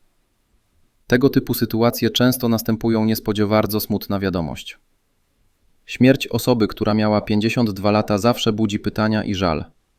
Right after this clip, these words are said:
Ważne jednak, że dzięki sekcji zwłok mamy teraz oficjalne dane. Niewydolność oddechowo-krążeniowa,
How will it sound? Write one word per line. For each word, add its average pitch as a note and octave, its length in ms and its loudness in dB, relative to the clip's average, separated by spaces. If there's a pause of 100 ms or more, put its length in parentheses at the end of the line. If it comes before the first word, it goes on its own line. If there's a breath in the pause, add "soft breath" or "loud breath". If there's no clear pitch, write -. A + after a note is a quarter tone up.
(640)
Ważne A2 380 4
jednak, G#2 320 2
że G#2 120 2
dzięki G#2+ 300 0
sekcji - 360 -2
zwłok G#2 420 0 (280 soft breath)
mamy G#2+ 200 2
teraz A2 320 0
oficjalne A2+ 640 0
dane. F2 320 0 (360)
Niewydolność A#2+ 580 4
oddechowo-krążeniowa, G#2 1120 0